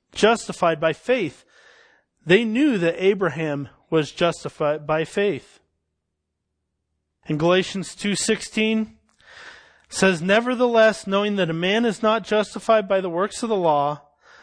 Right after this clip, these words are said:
but through faith in Christ Jesus, even we have believed in Christ Jesus, so that we may be justified by faith in Christ, and not by the works of the law. Since by the works of the law, no flesh will be justified."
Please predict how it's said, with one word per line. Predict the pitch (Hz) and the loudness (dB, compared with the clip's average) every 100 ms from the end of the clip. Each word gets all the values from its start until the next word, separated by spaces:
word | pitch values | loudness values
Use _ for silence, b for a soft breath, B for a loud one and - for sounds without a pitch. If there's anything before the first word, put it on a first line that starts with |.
| b | b
but | - 170 | 2 2
through | 180 175 | 0 -6
faith | - 180 202 | -2 -2 -2
in | 240 220 | -4 -6
Christ | - - 196 208 - | -4 2 2 0 -8
Jesus, | 170 147 147 - - B B B | -8 -6 -8 -10 -16 B B B
even | 202 214 202 214 | -2 0 2 0
we | 214 262 208 | 0 0 0
have | 214 175 | -2 -2
believed | 185 202 220 170 175 | -2 0 -2 -2 -4
in | 156 | -6
Christ | - 175 165 160 - | -2 -2 -2 -6 -10
Jesus, | 151 139 135 - _ B B | -10 -8 -10 -12 _ B B
so | B - | B -2
that | 160 156 | 0 0
we | 175 214 | -2 0
may | 214 202 | 2 0
be | 175 160 | -2 -6
justified | - 208 - 165 - 147 143 | 0 0 0 -6 -4 -4 -4
by | 147 143 | -4 -6
faith | - 160 139 | -4 -4 -4
in | 135 | -8
Christ, | - 180 120 120 - _ b b b b _ | -2 -2 -4 -12 -20 _ b b b b _
and | 185 160 | -2 0
not | 175 185 | 0 0
by | 180 175 | 0 -2
the | |
works | 160 160 - | -2 -4 -4
of | 156 | -8
the | 143 | -4
law. | 160 165 131 120 - _ b b b | 0 0 0 -6 -16 _ b b b
Since | - 170 156 | -4 -2 0
by | 185 170 | 0 0
the | 165 | 0
works | 175 208 - | 0 -2 -2
of | 254 | -6
the | 240 | -4
law, | 220 185 165 170 170 _ _ b b - | 0 2 4 2 -2 _ _ b b -4
no | 170 202 | 0 0
flesh | - - 214 190 - | 0 -2 0 0 -4
will | 185 170 | -8 -6
be | 175 | -6
justified." | 156 180 170 - - 135 127 | 0 0 0 -4 -8 -6 -6